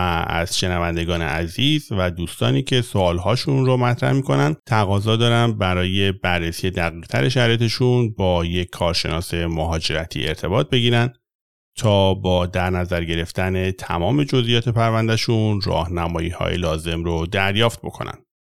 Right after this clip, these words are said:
سوال اول رو از آقای حسین داریم. گفتند که سوالشون راجع به ظرفیت جدید ویزاهای بیزینسی هستش.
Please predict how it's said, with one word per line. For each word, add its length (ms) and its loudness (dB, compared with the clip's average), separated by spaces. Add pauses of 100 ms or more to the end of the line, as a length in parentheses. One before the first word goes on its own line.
(260)
سوال 300 4
اول 540 2
رو 280 2
از 180 0
آقای 340 2
حسین 420 0
داریم. 400 0
گفتند 480 0
که 360 2
سوالشون 520 2
راجع 260 0
به 120 0
ظرفیت 580 0
جدید 480 -2
ویزاهای 680 0
بیزینسی 540 -2
هستش. 560 0